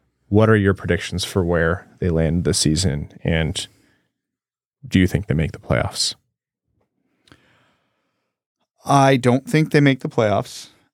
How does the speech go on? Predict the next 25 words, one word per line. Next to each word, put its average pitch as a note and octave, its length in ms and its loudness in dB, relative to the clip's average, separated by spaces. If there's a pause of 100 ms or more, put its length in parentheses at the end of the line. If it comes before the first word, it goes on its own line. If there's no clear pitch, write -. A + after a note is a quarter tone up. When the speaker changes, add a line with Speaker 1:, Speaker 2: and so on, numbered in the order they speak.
(240)
Speaker 2:
I G#2+ 340 -2
think A#2 480 0
they're A2+ 260 2
playing G#2+ 420 0
competitive A#2 540 0
games A2+ 540 0 (840)
in F#2+ 220 2
late F#2 180 -2
March A2+ 480 -2 (460)
that F#2+ 140 0
have F#2+ 240 -2
playoff A#2 280 0
implications. C#3 960 0 (380)
I - 240 -10
think A2 220 0
ultimately A2+ 440 2
they G#2+ 120 0
fall G#2+ 280 -2
short. G#2+ 460 -4 (840)
Um, A2+ 520 2 (1900)
I C3 180 4
have C#3+ 380 0
them C#3 240 2
probably A#2+ 560 0
flirting, A2+ 920 0